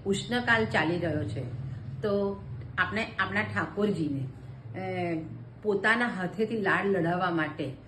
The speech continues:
આપણે, અ, અમે ચંદનની, અ, પીછોવાઈ, ચંદનના વાગા વસ્ત્ર, ચંદનના પંખા અને એક બ્લોક પ્રિન્ટની ઉષ્ણકાલની પીછોવાઈનું આયોજન કરીને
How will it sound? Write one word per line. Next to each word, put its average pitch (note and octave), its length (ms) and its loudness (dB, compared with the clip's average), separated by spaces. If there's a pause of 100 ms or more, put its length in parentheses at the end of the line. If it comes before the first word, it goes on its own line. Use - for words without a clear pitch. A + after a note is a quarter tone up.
(200)
આપણે, F#3 520 -2 (340)
અ, G3+ 40 -4 (1500)
અમે A3 220 0
ચંદનની, G3+ 600 0
અ, F#3+ 380 -4
પીછોવાઈ, G#3 600 0 (360)
ચંદનના F#3+ 520 0
વાગા F3 380 2
વસ્ત્ર, A3 520 0 (320)
ચંદનના F3+ 580 -2
પંખા F3+ 600 0 (800)
અને G#3 380 -2 (240)
એક F3 200 0
બ્લોક F#3+ 320 2
પ્રિન્ટની E3 520 0 (100)
ઉષ્ણકાલની A3+ 680 0
પીછોવાઈનું F3+ 1080 -4
આયોજન G#3 480 2
કરીને F3+ 540 2